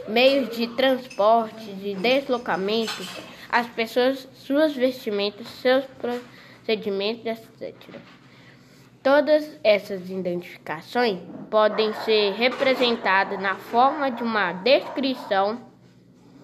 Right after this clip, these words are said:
descrição: uma representação gráfica ou cartográfica. Independentemente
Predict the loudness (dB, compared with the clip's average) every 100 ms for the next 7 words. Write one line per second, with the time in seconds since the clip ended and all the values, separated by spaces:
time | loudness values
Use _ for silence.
0 | -18 -12 -12 -12 -10 -2 -2 -2 -4 -6
1 | -4 -2 0 0 -4 -8 -2 0 2 0
2 | 2 0 2 0 0 0 0 0 -6 -12
3 | -8 -2 2 2 2 -8 -4 -4 -2 0
4 | -2 -2 -8 -8 -8 -6 -4 -8 -8 -16
5 | -20 -20 -20 -16 -16 -16 -20 _ _ _
6 | -20 -20 -20 -20 -14 0 4 6 4 6
7 | 2 2 0 0 -4 -10 -6 -4 -2 -4
8 | -6